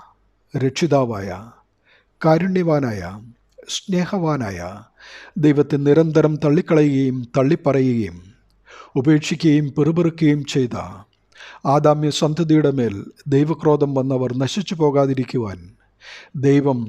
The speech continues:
മനുഷ്യൻ്റെ മേൽ ചൊരിഞ്ഞ ക്ഷമയുടെ വിശുദ്ധ പ്രതീകമാണ്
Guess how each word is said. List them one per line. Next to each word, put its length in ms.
മനുഷ്യൻ്റെ 540
മേൽ 200
ചൊരിഞ്ഞ 420
ക്ഷമയുടെ 680
വിശുദ്ധ 420
പ്രതീകമാണ് 800